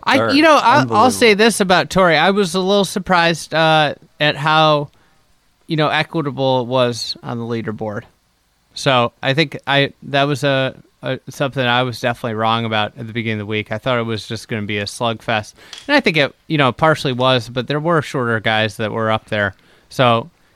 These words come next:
Speaker 1: you know, from that standpoint, I was definitely wrong. Um, and I thought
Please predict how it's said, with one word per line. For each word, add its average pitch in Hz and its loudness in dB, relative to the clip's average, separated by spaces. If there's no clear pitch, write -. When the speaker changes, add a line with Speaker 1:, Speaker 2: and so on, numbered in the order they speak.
Speaker 1:
you 139 -4
know, 123 0
from 135 -6
that 135 0
standpoint, 117 -4
I 120 -2
was 107 -6
definitely 117 -4
wrong. 98 -2
Um, 104 -4
and 127 -4
I 120 0
thought 143 0